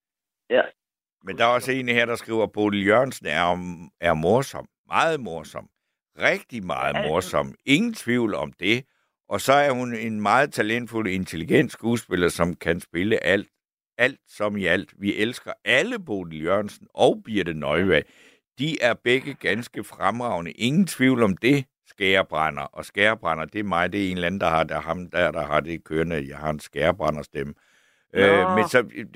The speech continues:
Speaker 2: men så fik vi også lige genoplevet det. Og,
Speaker 1: Ja, ja, men
Speaker 2: øh,
Speaker 1: du må, du må i dit job finde dig i, at du
Speaker 2: Ja,
Speaker 1: har
Speaker 2: ja.
Speaker 1: nogen,
Speaker 2: Øh,
Speaker 1: øh,
Speaker 2: jeg
Speaker 1: der er misundelige, eller
Speaker 2: Jeg ved ikke, hvad det er,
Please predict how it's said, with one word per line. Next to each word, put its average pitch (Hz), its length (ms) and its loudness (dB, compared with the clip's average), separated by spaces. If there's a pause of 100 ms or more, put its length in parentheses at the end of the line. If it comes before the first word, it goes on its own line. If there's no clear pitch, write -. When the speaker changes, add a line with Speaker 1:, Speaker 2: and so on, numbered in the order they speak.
(140)
Speaker 2:
men 110 300 0
så 123 160 4
fik 120 240 2
vi 113 100 4
også 98 180 4
lige 104 140 -2
genoplevet 98 680 2
det. 110 200 4 (840)
Og, 95 160 0
Speaker 1:
Ja, 101 60 6 (100)
ja, - 60 4
men 95 100 4
Speaker 2:
øh, 92 180 2
Speaker 1:
du - 60 -6
må, 180 200 -6 (360)
du 196 60 -2
må 180 360 6
i 165 180 4
dit 156 220 -8 (180)
job - 80 -2 (120)
finde 151 240 2
dig 160 100 -2 (120)
i, - 40 -8
at - 160 -8
du 110 40 0
Speaker 2:
Ja, 139 120 4
Speaker 1:
har 156 80 4
Speaker 2:
ja. 117 80 2
Speaker 1:
nogen, 139 400 -2
Speaker 2:
Øh, 131 260 0
Speaker 1:
øh, 123 60 2
Speaker 2:
jeg 123 100 0
Speaker 1:
der 143 80 4
er 131 260 8
misundelige, 127 800 2
eller 117 160 -4
Speaker 2:
Jeg 120 140 4
ved 147 80 0
ikke, 123 200 -2
hvad 113 100 -2
det 92 80 2
er, 98 160 4